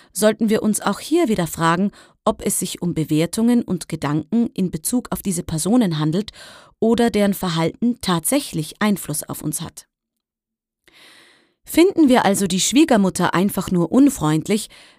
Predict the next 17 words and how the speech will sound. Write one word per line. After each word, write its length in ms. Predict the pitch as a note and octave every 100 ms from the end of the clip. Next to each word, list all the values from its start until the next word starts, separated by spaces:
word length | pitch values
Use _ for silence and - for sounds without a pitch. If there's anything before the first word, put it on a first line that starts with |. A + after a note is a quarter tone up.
| -
müssen 460 | C4+ D#4+ C#4+ B3
wir 320 | F#3 A#3+ C#4+
für 160 | D#4 A3
die 160 | F#3+ -
Ausbalancierung 1040 | E3 F#3 - G3 G3+ G3+ A3+ A#3+ B3 B3+
unseres 560 | G#3 G#3+ G3+ G3 G3
emotionalen 760 | - F3 E3 - E3 D#3 D3+ D3
inneren 460 | - E3+ D#3 D3 D3
Zustands 640 | - G3+ - A3 A3+ - - - - -
wieder 380 | F3 F#3 G3
selbst 480 | G#3 F#3+ D#3 - -
sorgen. 400 | E3 B2 - F3+ - _ _ _ _ _ - - - - _ _ _ _ _
Ich 160 | G3 -
finde 280 | C#4 D4 F#3+
den 140 | F3+
Gedanken, 580 | D#3+ D3+ F#3 A#3+ D#3+ C#3+ -
ob 200 | D#3